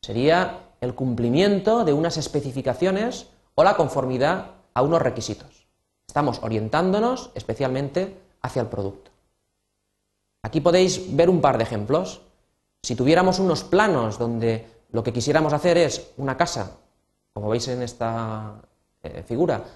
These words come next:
eh, totalmente invertida, y lo hacemos, pues eso será una casa de calidad. Si en el baño que veis a vuestra derecha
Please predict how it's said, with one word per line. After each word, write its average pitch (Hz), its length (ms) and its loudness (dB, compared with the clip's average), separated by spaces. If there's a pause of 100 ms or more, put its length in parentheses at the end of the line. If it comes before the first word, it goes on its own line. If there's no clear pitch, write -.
(280)
eh, 85 280 -8 (380)
totalmente 127 400 -2
invertida, 170 640 2
y 123 60 -2
lo 117 80 2
hacemos, 196 560 -2 (500)
pues - 260 -10
eso - 160 -8
será 180 140 -2
una 139 140 0
casa 127 200 -2
de 110 100 -2
calidad. 123 420 -2 (840)
Si 139 120 0
en 127 80 2
el 123 100 4
baño 175 300 6
que 147 100 4
veis 151 460 2
a 135 40 -2
vuestra 135 320 -2
derecha 135 520 -2